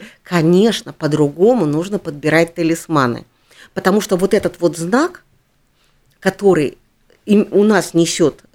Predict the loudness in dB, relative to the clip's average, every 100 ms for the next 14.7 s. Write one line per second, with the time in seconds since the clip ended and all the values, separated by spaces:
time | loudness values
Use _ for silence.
0 | _ -4 -2 0 2 2 0 0 -4 -2
1 | 0 0 0 0 2 2 2 0 -2 0
2 | 0 2 -2 -4 -8 -10 -10 _ -20 -14
3 | -8 -6 -2 0 0 -2 0 2 4 4
4 | 2 0 -2 0 0 -2 -4 -4 -4 -4
5 | -2 0 0 -2 -8 -2 -2 2 2 0
6 | 0 -2 -2 -6 -14 _ _ -20 -20 -4
7 | 2 4 6 6 4 4 2 0 -6 _
8 | _ _ _ _ _ _ _ _ _ _
9 | _ _ _ -2 0 0 -2 -4 -6 0
10 | 2 0 -4 -16 -20 -20 _ _ _ -6
11 | 0 2 4 4 4 2 2 2 2 2
12 | 2 0 0 0 2 2 2 0 0 2
13 | 4 4 4 4 2 -2 -4 0 2 2
14 | 2 2 4 4 2 0